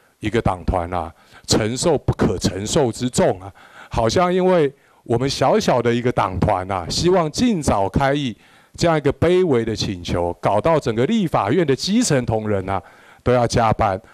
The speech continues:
我想这样子啊就不好了。那不过我们自己啊，是在理解上啊，在判断上，哦，是说，呃，接下来我们还有两天嘛，哦，工作的时间，那过完年回来以后，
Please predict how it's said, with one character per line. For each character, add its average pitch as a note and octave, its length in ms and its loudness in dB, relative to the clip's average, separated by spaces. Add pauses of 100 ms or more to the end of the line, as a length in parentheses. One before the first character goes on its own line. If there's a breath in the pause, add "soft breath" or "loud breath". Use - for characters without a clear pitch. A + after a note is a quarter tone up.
(260 loud breath)
我 A#2 140 2
想 A#2+ 260 0
这 D3+ 100 0
样 C3+ 140 0
子 A2+ 140 -2
啊 F2+ 260 -4
就 A#2+ 100 0
不 A#2+ 140 0
好 F2 240 -8
了。 F2+ 140 -18 (460 loud breath)
那 A3 100 0
不 B3 120 2
过 C#4 240 4
我 D3 140 4
们 A#2 140 0
自 C4+ 180 2
己 G#2+ 260 -2
啊， F2+ 260 -2
是 C3 460 0 (140)
在 C3+ 220 2
理 C3+ 180 -2
解 F#3+ 200 0
上 A2 280 0
啊， F2 160 -6
在 B2+ 180 2
判 A2+ 260 0
断 G2+ 240 0
上， F#2 280 -4 (120)
哦， G2 220 -2
是 A2+ 140 -4
说， G#2 340 0 (720 soft breath)
呃， B2+ 220 2
接 A#3+ 160 2
下 A#3+ 200 2
来 B2 200 4
我 A2+ 80 -8
们 A2 140 -4
还 A2+ 120 -2
有 A#2+ 120 2
两 G#2 260 0
天 A#2+ 240 2
嘛， F2+ 200 -8 (120)
哦， F#2+ 280 -2 (540 soft breath)
工 C#3 180 2
作 C3 200 2
的 G#2+ 100 0
时 G2+ 200 -8
间， F#2+ 420 0
那 A2 240 2 (280)
过 E3+ 140 2
完 C3+ 160 4
年 A#2+ 160 -2
回 A#2 180 2
来 A2 160 0
以 G2+ 60 -4
后， A2 340 0